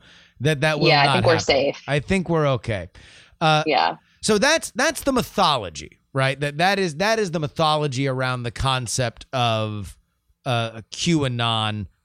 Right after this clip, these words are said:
Speaker 1: Who is Q within this mythology?
Speaker 2: Uh, so Q is kind of seen as,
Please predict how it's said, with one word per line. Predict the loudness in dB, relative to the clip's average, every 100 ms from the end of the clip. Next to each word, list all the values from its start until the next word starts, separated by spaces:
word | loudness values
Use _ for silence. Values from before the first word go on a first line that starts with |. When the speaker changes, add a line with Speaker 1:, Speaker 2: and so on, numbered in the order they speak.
| _ _
Speaker 1:
Who | -2 0 0 0
is | 2 4 4 0 -6 _ _
Q | -14 -10 0 2 2 0 -6 -16 _
within | 0 2 2 0 0 -2
this | -2 -2
mythology? | -4 -2 -4 -6 -12 -14 -16 -20 _ _ _ _ _ _ _ -20 _ -20 _ _ _ _ _ _
Speaker 2:
Uh, | 4 6 6
so | 4 0
Q | -2 0 2 4 4 4 4 0 -4 _ _ _ _ -8
is | -8
kind | -4 -4 -2
of | -6
seen | -10 -8 -4 -2 -2
as, | 0 2 4 4 2 0 -6